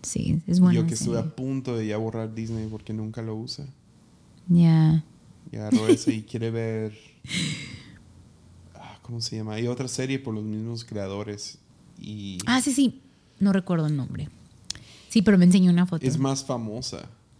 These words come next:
Speaker 2: la
Speaker 1: Ok.
Speaker 2: otra. Amphibia es como que la versión
Speaker 1: Ah,
Speaker 2: no
Speaker 1: y está
Speaker 2: sé.
Speaker 1: bonita.
Speaker 2: Ya.
Speaker 1: Me gustó. Está padre.
Speaker 2: El otro se me olvidó el nombre, pero
Speaker 1: Sí.
Speaker 2: sí, hay otra serie.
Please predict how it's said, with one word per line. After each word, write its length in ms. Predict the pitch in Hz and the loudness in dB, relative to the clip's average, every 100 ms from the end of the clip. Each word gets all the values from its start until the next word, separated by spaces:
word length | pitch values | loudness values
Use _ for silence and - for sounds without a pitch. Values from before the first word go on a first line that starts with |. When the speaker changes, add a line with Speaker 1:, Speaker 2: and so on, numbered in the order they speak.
| - - | -20 -2
Speaker 2:
la 120 | 170 | 0
Speaker 1:
Ok. 60 | 180 | 2
Speaker 2:
otra. 300 | 180 165 170 - - | 0 0 -2 -8 -14
Amphibia 500 | 113 113 117 117 123 | -12 -8 -6 -4 -4
es 100 | 113 | -4
como 240 | 123 117 | -6 -8
que 100 | 107 | -6
la 120 | 104 101 | -8 -8
versión 760 | 95 - 107 110 104 101 92 104 - _ _ - - | -8 -10 -8 -8 -8 -10 -14 -16 -20 _ _ -20 -6
Speaker 1:
Ah, 400 | 214 262 302 262 | -2 0 2 0
Speaker 2:
no 20 | 220 | 0
Speaker 1:
y 60 | 233 | -2
está 160 | 233 | 2
Speaker 2:
sé. 60 | 359 | 4
Speaker 1:
bonita. 460 | 523 427 311 320 302 - - - | 4 2 -2 -4 -6 -14 -20 -16
Speaker 2:
Ya. 200 | - 113 220 | -10 -6 0
Speaker 1:
Me 100 | 226 | 0
gustó. 320 | 208 - 208 - - | 0 -4 -8 -10 -20
Está 180 | - 220 | -16 -12
padre. 340 | - 185 180 | -8 -4 -4
Speaker 2:
El 60 | 117 | -6
otro 140 | 117 | -8
se 160 | - 123 | -8 -8
me 60 | 120 | -6
olvidó 280 | 113 110 110 | -4 -4 -4
el 80 | |
nombre, 280 | 110 110 101 - | -6 -8 -10 -16
pero 200 | - 104 104 | -18 -16 -14
Speaker 1:
Sí. 220 | - 185 | -6 -2
Speaker 2:
sí, 300 | 175 175 170 | 0 -2 -4
hay 140 | 107 110 | -6 -12
otra 200 | 107 107 | -12 -16
serie. 280 | - 107 | -16 -18